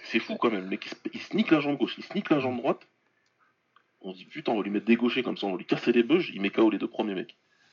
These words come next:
Et en finale contre Surya, bon, bah, on va couper le,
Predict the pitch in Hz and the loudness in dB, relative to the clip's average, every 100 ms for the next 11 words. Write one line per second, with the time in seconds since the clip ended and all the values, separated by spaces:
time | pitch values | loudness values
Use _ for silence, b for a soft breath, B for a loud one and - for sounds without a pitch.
0 | b b b b b - - 104 - 117 | b b b b b -18 -4 -4 0 2
1 | 135 110 - 107 - 101 117 98 92 - | 2 0 -8 -10 -4 2 4 2 0 -6
2 | - - - - - - | -8 -10 -14 -14 -12 -14